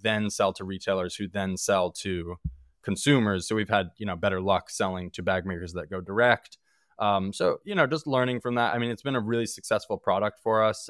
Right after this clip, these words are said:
Um, demand has definitely exceeded, um, anything we kind of imagined. Um, I actually went and re-listened to, um, our previous,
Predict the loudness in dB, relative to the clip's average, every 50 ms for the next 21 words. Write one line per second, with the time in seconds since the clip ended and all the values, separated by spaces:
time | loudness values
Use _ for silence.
0 | -8 -6 -4 -4 -4 -4 -6 -8 -6 -6 -4 -4 -2 -4 -4 -2 -2 -2 -2 -4
1 | -6 -12 _ _ _ _ _ _ _ 2 4 4 4 2 -2 -2 0 0 0 0
2 | -2 -4 -8 -10 -10 -6 -2 -2 0 0 2 2 0 0 -2 -6 -14 _ _ _
3 | _ _ _ _ _ 0 2 2 2 2 0 -2 -4 -4 -4 -2 -2 -2 -2 -2
4 | -2 -2 -2 -2 -4 -4 -2 -2 0 0 0 -2 -6 -10 -14 -10 -6 -4 0 0
5 | 0 2 2 2 2 2 2 0 -4 -6 _ _ _ _ _ _ -2 0 2 4
6 | 4 4 4 4 4 4 6 4 4 2 2 0 0 0 2 2 2 2 2 2
7 | 0 0 -2 -4 -6 -4 -2 0 0 0 0 -2 -4 -8 -10 _ _ _ _ _
8 | _ _ _ _ _ _ _ _ _ _ _ _ _ _ _ _ _ 2 4 6
9 | 6 6 4 2 -2 -6 -8 -10 _ _ 0 0 0 0 0 0 0 2 2 0
10 | 0 -2 -4 -6